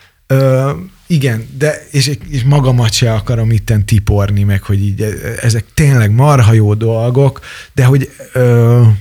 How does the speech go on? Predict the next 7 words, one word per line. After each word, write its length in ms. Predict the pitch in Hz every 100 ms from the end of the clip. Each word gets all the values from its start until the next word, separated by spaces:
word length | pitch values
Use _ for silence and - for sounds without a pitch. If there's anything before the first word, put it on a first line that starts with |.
| - _ _ _
ezek 280 | - 120 120
olyan 180 | 135 135
mar-, 300 | 147 175 156
jól 300 | 156 165 156
alakultak 720 | 127 120 - 117 117 110 107 -
ki. 300 | - 90 80 - - - - - _ _ _ _ _ _ _ _ _ - _ -
Például 760 | 120 113 110 110 107 104 107